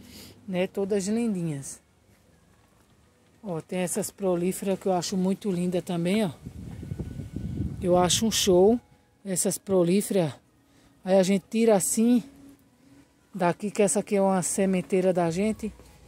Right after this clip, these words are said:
né? E já vou fazer um potezinho. Ó, mais um potezinho aqui. Então a gente vai fazer esses setenta potezinhos pra essa nossa cliente. Ela não escolheu a planta.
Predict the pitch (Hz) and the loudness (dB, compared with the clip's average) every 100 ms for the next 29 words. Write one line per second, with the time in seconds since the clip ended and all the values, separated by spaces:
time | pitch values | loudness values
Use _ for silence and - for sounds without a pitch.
0 | - - - - 175 180 220 - - _ | -20 -20 -20 -6 0 0 0 -6 -20 _
1 | - _ _ - 208 202 202 208 190 208 | -20 _ _ -8 0 2 4 4 6 4
2 | - 208 190 208 196 214 208 226 190 214 | 6 4 4 2 4 4 4 -2 -2 0
3 | 196 147 - _ _ _ _ _ _ _ | 0 -4 -10 _ _ _ _ _ _ _
4 | 196 175 175 180 196 190 196 190 202 165 | -2 0 2 2 0 2 2 2 -2 -2
5 | 196 190 175 - 208 160 - - - - | -2 -2 -4 -2 -2 -2 -6 -18 -20 -20
6 | - - - - - - - 214 214 208 | -20 -20 -20 -20 -20 -20 -4 -4 2 4
7 | 202 190 208 190 202 202 - 202 - 202 | 6 4 2 2 2 2 2 -2 2 2
8 | 240 233 247 240 233 247 196 196 208 294 | 2 -2 0 2 0 0 -6 -4 -2 -4
9 | - - - - - - - 196 190 - | -8 -20 -20 -20 -20 -4 2 4 4 0
10 | 190 180 - - 214 208 208 208 277 - | 0 0 -2 -8 -6 -4 -4 -6 -12 -14
11 | - - - - - - - - - - | -20 -20 -20 -20 -20 -20 -20 -20 -20 -20
12 | - - - 190 185 185 185 - 202 196 | -20 -20 -4 -2 0 -2 -4 -4 -2 0
13 | 214 - 254 262 285 | 0 0 -4 -4 -6